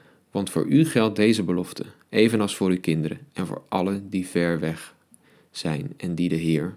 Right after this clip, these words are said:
onze God, tot zich zal roepen.'" Dus die Joden die daar luisterden, ja,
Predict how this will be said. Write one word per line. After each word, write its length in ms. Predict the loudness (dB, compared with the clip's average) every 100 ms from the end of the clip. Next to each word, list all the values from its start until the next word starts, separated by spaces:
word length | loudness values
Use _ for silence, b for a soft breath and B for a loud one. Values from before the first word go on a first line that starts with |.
| _
onze 260 | -12 -8 -8
God, 340 | -6 -8 -8 _ -4
tot 200 | -4 -2
zich 180 | -6 -6
zal 160 | -8
roepen.'" 260 | -8 -12 -18 _ _ _ _ _ _ _ _ _ _ _ _ _ _ _ _ _ _
Dus 180 | -4 2
die 140 | 6 10
Joden 360 | 10 10 8
die 140 | 6 4
daar 220 | 4 6
luisterden, 760 | 6 6 4 2 -2 -2 -4 -6 _ _ _ _ _ _ b b b b b _
ja, 240 | -2 -2